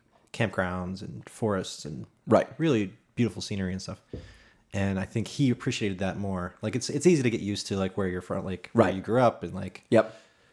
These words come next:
Speaker 2: Take
Speaker 1: not
Speaker 2: it for granted.
Speaker 1: Yeah, exactly. But I think he really appreciated that. And,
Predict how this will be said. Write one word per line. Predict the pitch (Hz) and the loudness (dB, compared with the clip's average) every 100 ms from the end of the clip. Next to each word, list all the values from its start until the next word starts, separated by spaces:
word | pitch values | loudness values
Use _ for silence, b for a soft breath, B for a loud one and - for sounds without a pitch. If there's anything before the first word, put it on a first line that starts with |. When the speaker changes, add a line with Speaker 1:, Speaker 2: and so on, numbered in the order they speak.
| b - | b -2
Speaker 2:
Take | 98 95 | 6 6
Speaker 1:
not | |
Speaker 2:
it | 101 | 6
for | 117 | 2
granted. | 101 101 98 185 | 4 2 2 4
Speaker 1:
Yeah, | 123 | 4
exactly. | 95 107 101 95 - _ - | 4 0 -2 -6 -10 _ 4
But | 117 | 6
I | |
think | 135 123 | 6 -2
he | 127 | 0
really | 107 104 98 | 2 2 0
appreciated | 95 117 104 95 87 | -2 -4 -2 -2 -2
that. | 92 92 - 92 | -4 -6 -8 -6
And, | 92 90 90 | -4 -4 -6